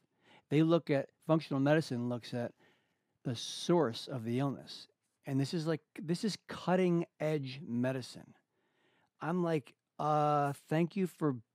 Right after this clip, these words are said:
starting to catch up with the rest of us." Are you kidding me? Like, what we put in our body. Like,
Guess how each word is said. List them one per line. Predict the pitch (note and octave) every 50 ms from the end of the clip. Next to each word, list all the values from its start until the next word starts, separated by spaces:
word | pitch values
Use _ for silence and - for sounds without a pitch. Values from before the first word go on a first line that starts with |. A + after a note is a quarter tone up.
| _ _ _ _ _ _
starting | - - - - - - _ - E3 D3+ E3 F3+ F3+ E3+ E3
to | C#3+ D3
catch | - - - C#3 C3+ - D3
up | C3+ A#2+
with | C#3 C3 -
the | - B2
rest | B2 D#3+ G3 F3+ - -
of | F2+
us." | D2 - - - - - - _ _ _ _ _ _ _ _ _ -
Are | -
you | A#2 - _ _
kidding | - - - - - C#3+ D3+ E3+ F#3+ G#3 A3
me? | A#3 B3+ C4 B3 - _ _ _ _ _ _ _ _ _ _ _ _ _
Like, | - D3 C3+
what | C3+ B2 C#3 F#3+ G#3 G3
we | F3+ F#3 F3+
put | D#3 - - F3+
in | F#3 F3
our | E3+ E3 D#3
body. | C3+ C3+ C#3+ F#3+ A#3 F3 B2 A#2+ D3 D3+ _ _ _ _ _ _ _ _ _ _ _ _ _ _ _ _ _ _ _ _ _ _ _ _ _ _ _ _ _ _ _ _ _ _ _ _ _ _ _ _ _ _ _ _ _ _ _ _ _ _ _ _ _ _ _ _ _ -
Like, | D#3 - -